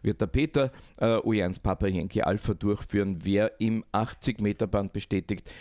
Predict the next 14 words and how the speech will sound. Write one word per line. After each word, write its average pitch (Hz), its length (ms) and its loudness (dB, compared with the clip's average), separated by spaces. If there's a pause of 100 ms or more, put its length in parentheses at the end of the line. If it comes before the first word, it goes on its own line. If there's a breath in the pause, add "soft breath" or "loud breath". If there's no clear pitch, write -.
(220 loud breath)
Darüber 117 420 2
habe 107 200 2
ich - 180 -6
im 156 160 2
Augenblick 104 480 0
keine 80 360 -2
Informationen. 69 1160 -6 (380 loud breath)
Also 139 480 2
jetzt 117 580 0
rein 95 560 0
in 95 280 -2
die 95 200 0 (180)
heutige 78 440 -2
Sendung. 85 560 -4